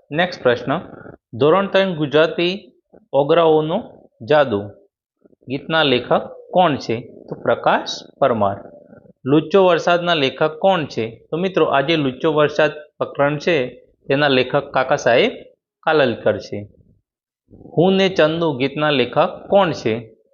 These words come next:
તો રમેશ પારેખ. ત્યારબાદ આગળનો પ્રશ્ન, હેતુ આધારિત વાંચનના કેટલા પ્રકાર પડે છે? તો મિત્રો, હેતુ આધારિત વાંચનના બે પ્રકાર છે, એક આદર્શ વાંચન અને સમૂહ વાંચન. પ્રક્રિયાગત વાંચનના કેટલા પ્રકાર છે?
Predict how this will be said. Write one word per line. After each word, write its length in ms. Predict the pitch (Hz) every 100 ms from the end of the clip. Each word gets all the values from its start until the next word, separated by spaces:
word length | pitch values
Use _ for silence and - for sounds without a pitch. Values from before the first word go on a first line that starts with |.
| _ -
તો 80 | 131
રમેશ 420 | 123 139 214 - - - -
પારેખ. 420 | 135 123 101 95 - - - - - _ _ _ _ _ _ _
ત્યારબાદ 400 | - 156 139 147 - - _ -
આગળનો 320 | 156 170 156
પ્રશ્ન, 360 | - 117 - 147 214 - - _ _ 135
હેતુ 260 | 147 202
આધારિત 500 | 196 175 185 185 180
વાંચનના 480 | 139 135 156 165 170
કેટલા 280 | 170 208 233
પ્રકાર 400 | - 139 123 110
પડે 240 | 113 107
છે? 220 | 104 113 107 - _ _ - -
તો 60 | 160
મિત્રો, 560 | 170 180 - 127 127
હેતુ 240 | 127 127 165
આધારિત 540 | 147 131 139 139 139
વાંચનના 500 | 127 117 117 156 131
બે 160 | 127 156
પ્રકાર 420 | 160 113 - 107
છે, 160 | 104 123
એક 140 | -
આદર્શ 340 | 113 139 160 -
વાંચન 320 | 160 - 165
અને 460 | - 120 170 262 - _ _ _
સમૂહ 420 | - 143 131 113
વાંચન. 400 | 101 - - 98 101 _ _ _ _ _ _ _ -
પ્રક્રિયાગત 680 | 139 143 185 196 185 190 175
વાંચનના 460 | 139 135 170 165
કેટલા 280 | 170 208 226
પ્રકાર 440 | 208 123 117 107 98
છે? 260 | - 113